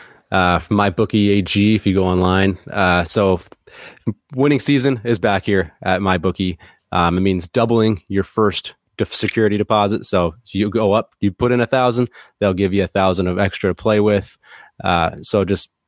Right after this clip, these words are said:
sign up now and take advantage of that offer. Uh, they have a super contest. What is that super contest?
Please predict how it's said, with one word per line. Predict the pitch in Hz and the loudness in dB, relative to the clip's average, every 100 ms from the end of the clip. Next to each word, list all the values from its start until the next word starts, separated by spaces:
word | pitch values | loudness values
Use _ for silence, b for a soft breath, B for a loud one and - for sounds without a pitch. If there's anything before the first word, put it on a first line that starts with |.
| - | -10
sign | - 117 | -4 0
up | 110 | 0
now | 107 110 113 | 0 0 2
and | 107 85 - _ _ b b b | 0 -2 -8 _ _ b b b
take | 117 | -2
advantage | 98 107 107 101 | 0 0 2 0
of | 98 | 0
that | 101 98 | 2 2
offer. | 101 101 117 113 - B B B | 2 0 0 -2 -4 B B B
Uh, | 113 113 113 135 | 0 2 0 -2
they | 127 | 0
have | 127 | 0
a | 101 | 0
super | - 151 151 | -2 0 0
contest. | 147 143 139 147 143 | 2 0 2 -2 -4
What | 87 101 104 | -6 -2 0
is | 101 | 0
that | 107 | 0
super | - 107 110 | -2 -4 -2
contest? | 113 104 98 107 104 - - | 0 0 0 0 -2 -6 -14